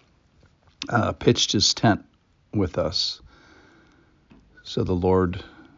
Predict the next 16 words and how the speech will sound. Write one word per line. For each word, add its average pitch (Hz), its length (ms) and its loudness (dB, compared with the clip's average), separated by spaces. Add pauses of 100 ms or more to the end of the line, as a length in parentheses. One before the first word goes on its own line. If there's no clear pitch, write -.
(760)
even 98 220 0
gives 92 280 2
you 92 120 2
a 90 40 2
nice 92 240 0
visual 92 500 2
there 85 300 2
of 82 140 -2
him 90 220 0
wanting 87 260 -2
to 87 100 -6
be 90 200 -2
with 82 180 -4
us. - 380 -6 (800)
So 113 320 6 (1500)
the 104 680 0